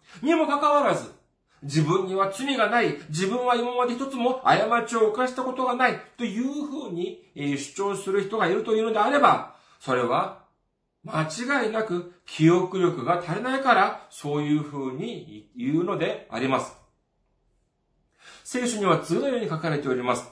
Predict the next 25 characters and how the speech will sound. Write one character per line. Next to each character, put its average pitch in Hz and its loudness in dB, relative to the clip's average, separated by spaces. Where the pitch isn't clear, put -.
ヨ 156 4
ハ 151 6
ネ 139 -2
の 135 -2
福 - -8
音 151 0
書 147 -2
十 165 0
四 190 0
章 135 -2
六 127 -4
節。 - -6
イ 143 4
エ 147 6
ス 147 -2
は 147 2
彼 202 -2
に 185 -2
言 175 0
わ 175 0
れ 180 -4
た。 - -2
「私 269 0
が 262 0
道 226 -6